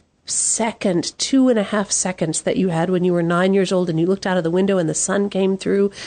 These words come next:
just that way and it made everything sparkle, just even that, right? Gifts in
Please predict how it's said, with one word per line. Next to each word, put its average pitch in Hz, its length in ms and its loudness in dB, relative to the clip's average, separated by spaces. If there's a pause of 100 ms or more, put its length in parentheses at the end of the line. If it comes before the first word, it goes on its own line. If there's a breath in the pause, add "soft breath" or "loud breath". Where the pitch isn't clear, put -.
just 190 220 -2
that 196 180 0
way 185 160 2
and 185 100 2
it - 80 0
made 165 180 0
everything 185 440 0
sparkle, 180 440 -4
just 202 440 -6
even 220 420 0
that, 185 420 -6 (360 loud breath)
right? 190 300 -2
Gifts 233 340 0
in 185 220 0